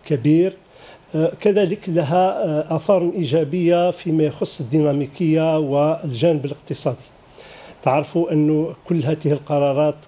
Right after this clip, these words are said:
كما تفضل السيد وزير العمل والتشغيل والضمان الاجتماعي بإبرازه، تتعلق أساساً بأكثر من ثمانية ملايين أسرة،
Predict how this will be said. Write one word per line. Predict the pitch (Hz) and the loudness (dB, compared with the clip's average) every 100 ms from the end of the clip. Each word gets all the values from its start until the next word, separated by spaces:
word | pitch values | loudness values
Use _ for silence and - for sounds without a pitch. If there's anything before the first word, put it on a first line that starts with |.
| - | -6
كما | 147 143 | -4 -2
تفضل | 143 - 131 139 131 | -4 -4 -2 -2 -2
السيد | - 143 127 | -4 -4 -2
وزير | 127 139 | 0 0
العمل | 127 123 143 135 | 0 0 0 0
والتشغيل | 131 - 131 135 | -4 -4 -2 -2
والضمان | 123 127 135 | -2 -2 -2
الاجتماعي | - - 156 135 135 151 | -2 -6 -2 0 2 2
بإبرازه، | 156 165 135 151 127 127 147 180 - - - - - - - | 0 -2 0 0 0 0 0 -2 -6 -20 -20 -20 -20 -10 -2
تتعلق | - 170 147 170 - | 0 2 2 0 0
أساساً | 196 151 196 175 - 190 175 | -4 -2 -2 0 0 0 0
بأكثر | 139 160 160 147 - - 165 | 0 0 0 -4 -6 -2 0
من | 151 | 0
ثمانية | - 151 151 147 147 | 2 2 4 2 2
ملايين | 147 156 147 117 - - - - | 2 2 0 -4 -12 -20 -4 -4
أسرة، | - 135 | -2 -4